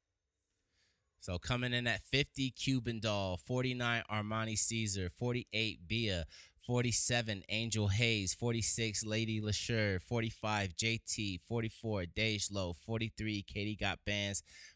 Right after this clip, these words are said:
forty-two, Charlie Baltimore, forty-one, Mia X, and forty, Young M A. So real quick though,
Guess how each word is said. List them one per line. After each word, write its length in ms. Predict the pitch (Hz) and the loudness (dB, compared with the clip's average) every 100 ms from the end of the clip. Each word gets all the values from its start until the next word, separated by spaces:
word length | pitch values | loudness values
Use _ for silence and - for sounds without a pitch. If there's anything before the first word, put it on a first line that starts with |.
| - | -8
forty-two, 680 | 117 117 117 - 123 113 110 | 0 2 2 2 2 2 2
Charlie 360 | - 107 107 | 2 2 2
Baltimore, 680 | 95 98 104 - 107 107 104 | 0 -2 -2 -2 -4 -2 -2
forty-one, 760 | 98 - 107 104 95 104 101 98 | -2 -2 0 0 -2 -4 -4 -4
Mia 200 | 104 95 - | -4 -4 -2
X, 320 | 107 117 - - | 0 2 0 -2
and 220 | 98 87 - | -4 -8 -8
forty, 480 | - 107 107 104 104 - - - - | -2 -2 0 -2 -4 -8 -20 -20 -8
Young 320 | 98 104 101 - - | -4 -4 -6 -10 -4
M 320 | 101 98 101 _ - | -2 -2 -4 _ -2
A. 560 | 98 98 87 73 69 - _ _ _ _ _ | 0 2 0 -2 -8 -14 _ _ _ _ _
So 300 | - - 117 - _ - | -6 -2 -2 -4 _ -2
real 260 | 120 160 | 4 6
quick 360 | 170 - 175 165 | 6 6 6 6
though, 400 | - 117 98 92 | 4 4 4 0